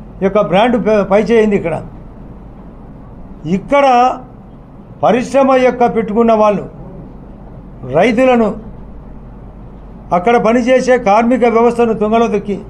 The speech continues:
విద్యా వ్యవస్థను నాశనం చేశారు. పొల్యూషన్ సర్వనాశనం చేశారు. పొల్యూషన్తో ఊర్లను కనీసం తాగునీళ్ళు పట్టించుకోలే, విద్యా వ్యవస్థ క్లోజ్ చేశారు.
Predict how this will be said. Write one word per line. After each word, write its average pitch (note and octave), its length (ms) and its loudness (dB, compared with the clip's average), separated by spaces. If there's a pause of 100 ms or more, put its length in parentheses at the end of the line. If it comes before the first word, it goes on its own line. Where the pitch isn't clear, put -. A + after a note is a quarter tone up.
(1400)
విద్యా F#3+ 320 2
వ్యవస్థను B3 500 2
నాశనం A3+ 380 2
చేశారు. G3+ 440 0 (1800)
పొల్యూషన్ C#4 680 2 (2250)
సర్వనాశనం A#3 680 2
చేశారు. G#3+ 300 0
పొల్యూషన్తో G3+ 680 -2 (480)
ఊర్లను G#3 360 0 (480)
కనీసం A#3 320 2
తాగునీళ్ళు A#3 500 2
పట్టించుకోలే, G#3 520 -2 (640)
విద్యా G#3 280 2
వ్యవస్థ A#3 340 2
క్లోజ్ G#3+ 320 2
చేశారు. G3+ 420 0